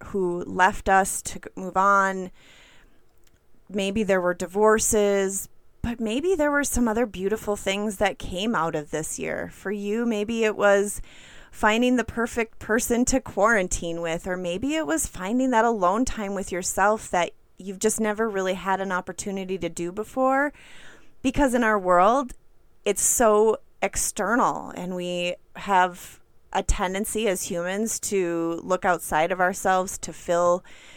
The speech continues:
things that we don't even know are there, like voids or things that are hurting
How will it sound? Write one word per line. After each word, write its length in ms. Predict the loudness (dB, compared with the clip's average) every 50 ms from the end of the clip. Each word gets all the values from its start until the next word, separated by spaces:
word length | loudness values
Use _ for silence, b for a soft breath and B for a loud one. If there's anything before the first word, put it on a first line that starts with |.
| B B B B B
things 360 | 2 4 4 6 6 4 4
that 160 | 4 2 2
we 100 | 0 0
don't 200 | 2 2 2 2
even 380 | 0 2 0 0 0 0 0 2
know 380 | 2 4 4 4 2 0 -4 -8 -6 0
are 500 | 2 4 4 4 4 2 0 -4 -8 -10 -18 -20 -20 -18
there, 420 | -10 -4 0 0 0 0 -2 -4
like 320 | -4 -4 -4 -4 -6 -8 -6
voids 580 | 0 4 4 4 4 2 -4 -8 -8 -12 -12 -6 -4
or 140 | -4 -4
things 380 | -4 -6 -6 -6 -6 -6 -8 -6
that 140 | -6 -4 -4
are 100 | -4 -6
hurting 800 | -8 -10 -6 -4 -4 -2 -2 -2 -4 -4 -4 -4 -6 -8 -10